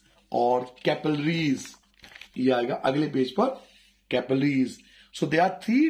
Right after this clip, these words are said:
types of blood vessel। हमारे बॉडी में तीन प्रकार की नसें होती हैं, तीन प्रकार के ब्लड वेसल होते हैं। There are three types of blood vessel। First, arteries। आर्टरीज क्या करती है? Arteries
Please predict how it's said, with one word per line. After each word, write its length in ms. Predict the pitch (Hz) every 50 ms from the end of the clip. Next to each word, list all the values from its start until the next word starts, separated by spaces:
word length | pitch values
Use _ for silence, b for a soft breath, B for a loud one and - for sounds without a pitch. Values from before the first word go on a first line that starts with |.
| 311 -
types 340 | 165 160 156 160 147 - -
of 220 | 185 190 165 131
blood 240 | 139 135 131 131 117
vessel। 420 | 123 113 107 - 165 160 147 131 104 - - B B B B B B B B B
हमारे 380 | 147 160 165 180 214 262 254
बॉडी 280 | 220 180 151 143 147 160
में 200 | 175 190 190 -
तीन 280 | - 220 262 294 285 -
प्रकार 340 | 196 165 156 147 131 131
की 140 | 135 175 185
नसें 280 | 170 143 - - - 147
होती 300 | 120 120 120 - 135 143
हैं, 160 | 165 214 262 262 B B B B B B B B -
तीन 260 | 196 240 285 302 -
प्रकार 340 | - 180 156 151 139 135 -
के 120 | 170 190
ब्लड 360 | 185 131 139 135 135 131 127
वेसल 260 | 131 127 - - 123
होते 200 | 120 120 123 -
हैं। 360 | 160 165 151 127 107 - - _ b b b b b b b b b b b -
There 220 | 120 131 135 143
are 180 | 160 175 202 233 - B B B B B B B B _ -
three 360 | - 196 233 285 302 294 -
types 280 | 196 170 170 165 - -
of 140 | 190 180 143 147
blood 180 | 143 135 127 123
vessel। 280 | 123 - - 123 110 - - 160
First, 300 | 196 247 302 294 - - b b b b b b -
arteries। 580 | 131 135 135 131 - 151 165 160 147 135 117 - - _ b b b b b b -
आर्टरीज 440 | 120 123 123 - - 180 208 196 -
क्या 140 | - 196 196
करती 320 | 202 196 190 - 190 190
है? 240 | 190 185 - - - _ b b b b b b b b b -
Arteries 580 | 139 147 156 156 - 190 208 247 269 294 285